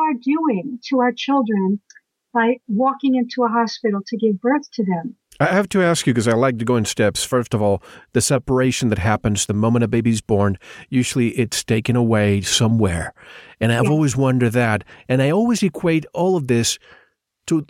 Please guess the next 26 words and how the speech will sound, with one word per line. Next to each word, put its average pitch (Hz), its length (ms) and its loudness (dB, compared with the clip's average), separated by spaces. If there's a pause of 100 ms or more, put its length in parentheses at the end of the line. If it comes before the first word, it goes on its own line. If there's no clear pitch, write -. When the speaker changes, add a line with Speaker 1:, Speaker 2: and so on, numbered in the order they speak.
Speaker 2:
opposite 170 480 0
of 110 100 -2
what 120 120 -2
happens 143 380 0
in 131 120 2
the 117 120 0
animal 117 360 2
kingdom. 123 520 -2 (280)
And 127 100 0
throughout 151 320 0
the 185 160 0
interview, 156 300 2
I'll 123 80 2
be 143 100 2
bringing 135 380 0
parallels, 139 600 0 (280)
or 120 100 2
actually, 110 400 -2 (200)
not 110 220 0
parallels, 120 380 2
the 104 160 -2
opposite 117 380 0
of 95 100 -4
what 92 100 -2
happens. 107 440 -2 (340)
But 127 220 -2